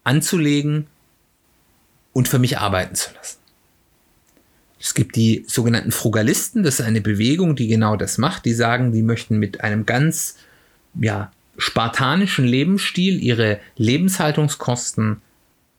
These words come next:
niedrig halten, eine sehr hohe Sparrate, Anlagerate haben und deswegen dann sehr früh zu einem Punkt kommen, wo sie nicht mehr von einer regelmäßigen Erwerbsarbeit abhängig sind. Das heißt nicht, dass sie dann nicht mehr arbeiten, nicht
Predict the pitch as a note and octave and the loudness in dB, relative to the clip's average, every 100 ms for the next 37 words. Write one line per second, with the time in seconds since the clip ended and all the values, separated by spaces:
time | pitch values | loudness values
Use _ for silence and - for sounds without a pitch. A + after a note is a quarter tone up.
0 | - C3 G3 - G3 F#3 E3+ F3+ - F3 | -2 2 2 -2 -4 0 0 0 -2 -2
1 | F#3 - _ A2+ A2+ G#2 A#2 E3 F3+ C#3+ | -2 -10 _ 2 2 2 0 2 0 0
2 | C#3+ C3 B2+ - _ _ - - B2+ D#3 | 2 2 0 -4 _ _ -6 0 2 2
3 | D#3+ D3+ D#3 - C#3+ D#3 D3 C#3+ C#3 B2 | 0 0 -2 -2 0 2 2 2 0 0
4 | A#2+ B2 B2 A#2 A2 A2 A#2 - - - | 0 0 0 0 0 0 -4 -6 -16 -12
5 | - A#2 - - - C3 - B2+ B2 A2+ | -2 -2 -2 -6 -2 -2 0 2 2 4
6 | A2+ A2+ C3 F3 F3+ - E3 - D3+ A#2+ | 2 2 2 0 -2 -2 -2 2 2 2
7 | A2 - E3 F3+ - - C3 C#3 C3+ A#2 | 2 2 0 0 -2 0 2 4 2 2
8 | B2 D3 C3+ C3+ C#3 - C#3 C3 C3 A2 | 2 2 4 2 2 0 0 2 0 2
9 | A#2 A2+ A#2 B2+ A#2+ A#2 A#2 A2+ G#2+ G2 | 2 4 4 4 4 2 2 2 2 2
10 | G#2 A2 - - G#2 G#2 G#2+ - - G#2+ | 2 0 -2 -2 0 0 -2 -6 -4 -2
11 | G2 G2 - - - - _ _ - G2+ | 0 -2 -4 -8 -10 -20 _ _ -4 0
12 | C3+ C3+ C3 A2+ G#2+ A2 A2 G#2+ G#2+ E3 | 0 0 0 0 2 0 0 0 2 2
13 | F#3+ D#3 B2+ C3 B2 | 2 2 0 0 -6